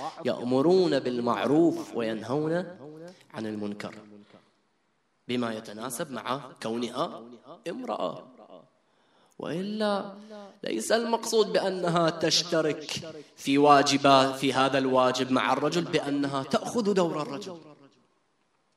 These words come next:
أصلًا هذا مخالف إلى عفتها، خير للمرأة أن لا ترى الرجال ولا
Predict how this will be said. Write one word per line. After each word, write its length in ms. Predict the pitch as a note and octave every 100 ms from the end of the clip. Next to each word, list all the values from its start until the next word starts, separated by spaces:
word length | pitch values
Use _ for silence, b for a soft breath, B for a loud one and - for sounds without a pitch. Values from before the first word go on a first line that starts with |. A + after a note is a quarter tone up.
| _ _ _ _ _ _ _ _ _ _ -
أصلًا 300 | - G#3 E3+
هذا 120 | F#3+
مخالف 500 | E3 - D#3+ A3+ G#3+
إلى 140 | G3+
عفتها، 840 | F3 F3+ D#3+ E3 C#3+ C3+ A#2+ A#2 A2+ -
خير 360 | - F3+ A#3 G#3+
للمرأة 640 | F#3+ F3 D#3+ E3 G3+ D#3
أن 40 |
لا 260 | D3 D3 F#3+
ترى 260 | G3 F#3+
الرجال 380 | F3 E3+ F#3 G#3
ولا 380 | G3 G3 G#3+